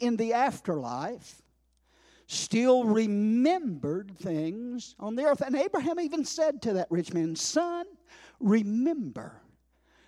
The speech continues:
you in your lifetime had good things, and Lazarus didn't have it so good."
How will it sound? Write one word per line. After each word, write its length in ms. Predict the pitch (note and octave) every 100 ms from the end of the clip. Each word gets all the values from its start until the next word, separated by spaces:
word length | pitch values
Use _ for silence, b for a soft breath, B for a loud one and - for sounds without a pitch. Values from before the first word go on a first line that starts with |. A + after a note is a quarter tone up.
| b
you 420 | - A#3+ F#4+ G4 G4
in 160 | F4+
your 460 | D#4 F#4+ F#4 C#4+ G3
lifetime 680 | G3+ G3+ E3 - E3+ D#3+ B2+
had 420 | D#3 F3+ C3 C#3+
good 320 | G3+ D4 C#3+
things, 420 | E3 C#3 B2+ A2+
and 160 | A#2 A#2+
Lazarus 720 | C3+ A#3 B3 D3+ C3 - - _ _
didn't 200 | D3 C#3+
have 220 | B2 G3 F3
it 80 |
so 160 | - C#3+
good." 360 | A2+ A#2+ A#2+